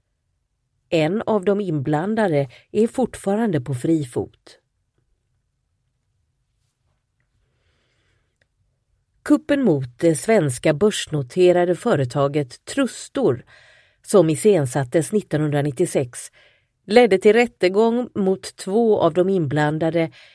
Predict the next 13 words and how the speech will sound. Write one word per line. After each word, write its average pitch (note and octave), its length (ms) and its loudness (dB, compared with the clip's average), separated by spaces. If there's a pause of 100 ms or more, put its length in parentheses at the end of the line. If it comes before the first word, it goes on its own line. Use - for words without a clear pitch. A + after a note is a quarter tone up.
(160)
efter F3 280 -2
en F3+ 160 2
utredning F3+ 1000 -2 (200)
som C#4 300 0
ännu G3+ 300 0
inte F3 200 -2
avslutats. D#3+ 1000 -6 (960)
En F3 120 0
knapp F3 500 -2
majoritet D#3+ 800 0
i G3+ 60 0
Svea D3+ 400 0
hovrätt F#3 720 0